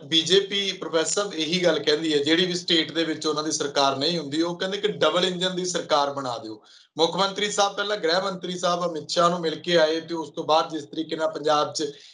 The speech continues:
ਕੇਂਦਰੀ ਫੋਰਸ ਲੱਗੀ, ਜੋ ਵਰਤਾਰਾ ਵਾਪਰਿਆ, ਤੇ ਉਹ ਬੋਝ ਜਿਹੜਾ ਪੰਜਾਬ ਦੇ ਖਜ਼ਾਨੇ ਤੇ ਅੱਜ ਵੀ ਕੇਂਦਰੀ ਫੋਰਸ ਪੰਜਾਬ ਦੇ ਵਿੱਚ ਹੀ ਆ। ਤੇ ਉਹ ਤੇ ਦੂਜੇ ਪਾਸੇ ਕੇਂਦਰੀ ਮੰਤਰੀ ਨਿਤਿਨ ਗਡਕਰੀ ਨੂੰ ਮਿਲੇ, ਮੁਹਾਲੀ ਨੂੰ ਲੈ ਕੇ ਚਰਚਾ ਕੀਤੀ ਕਿ ਇਹਨੂੰ ਸਮਾਰਟ ਸਿਟੀ ਬਣਾਉਣਾ ਹੈ,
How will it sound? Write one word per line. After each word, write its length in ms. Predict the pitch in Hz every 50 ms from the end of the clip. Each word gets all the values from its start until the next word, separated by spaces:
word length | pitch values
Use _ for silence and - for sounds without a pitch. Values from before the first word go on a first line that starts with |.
| _ _ -
ਕੇਂਦਰੀ 380 | 180 185 185 175 170 175 175
ਫੋਰਸ 320 | 170 165 165 165 156 - 165
ਲੱਗੀ, 320 | 165 165 147 139 160 160
ਜੋ 240 | 160 165 185 190 190
ਵਰਤਾਰਾ 420 | 185 170 - - 165 160 160 165
ਵਾਪਰਿਆ, 640 | 165 160 147 143 143 - 156 165 160 156 156 151 - - - - - _
ਤੇ 80 | - 208
ਉਹ 240 | 214 208 202 202 165
ਬੋਝ 280 | 170 180 220 240 190
ਜਿਹੜਾ 180 | 185 220 226 226
ਪੰਜਾਬ 400 | 226 220 196 185 180 175 175 175
ਦੇ 80 | 196 196
ਖਜ਼ਾਨੇ 380 | 180 175 165 175 165 170 180
ਤੇ 200 | 180 185 202 196
ਅੱਜ 120 | 190 190 196
ਵੀ 160 | 180 - 175
ਕੇਂਦਰੀ 300 | 202 190 185 175 175 185
ਫੋਰਸ 300 | 180 175 175 175 165 165 165 180 180 170 170 -
ਪੰਜਾਬ 380 | 160 156 160 147 139 143 135
ਦੇ 80 | 143 147
ਵਿੱਚ 280 | 139 135 131 127 - 139
ਹੀ 120 | 131 123
ਆ। 100 | 117 113
ਤੇ 300 | - - - 170 170 - -
ਉਹ 480 | 185 202 220 226 226 226 - - _ -
ਤੇ 80 | 208 208
ਦੂਜੇ 360 | 175 190 190 175 196 214 214
ਪਾਸੇ 460 | 208 185 175 170 170 190 196 202 202 - - - - _ _ -
ਕੇਂਦਰੀ 440 | - 185 190 185 185 196 208 208 202
ਮੰਤਰੀ 540 | 185 185 180 175 175 - 185 190 185 185 180
ਨਿਤਿਨ 360 | 175 170 170 170 190 180 170
ਗਡਕਰੀ 360 | 170 165 165 165 165 170 180
ਨੂੰ 100 | 185 180
ਮਿਲੇ, 260 | 170 170 165 170 175 170
ਮੁਹਾਲੀ 440 | 165 170 160 160 151 139 139 156 160
ਨੂੰ 140 | 170 170 160
ਲੈ 120 | 160 156
ਕੇ 140 | 151 165 165
ਚਰਚਾ 360 | - 170 151 143 - 165 156
ਕੀਤੀ 360 | 151 160 160 - - 160 160
ਕਿ 120 | 156 165 160
ਇਹਨੂੰ 180 | 156 156 151
ਸਮਾਰਟ 300 | - - 151 151 147 147
ਸਿਟੀ 240 | - - 151 151 156
ਬਣਾਉਣਾ 440 | 147 147 147 147 147 151 151 151 147
ਹੈ, 80 | 147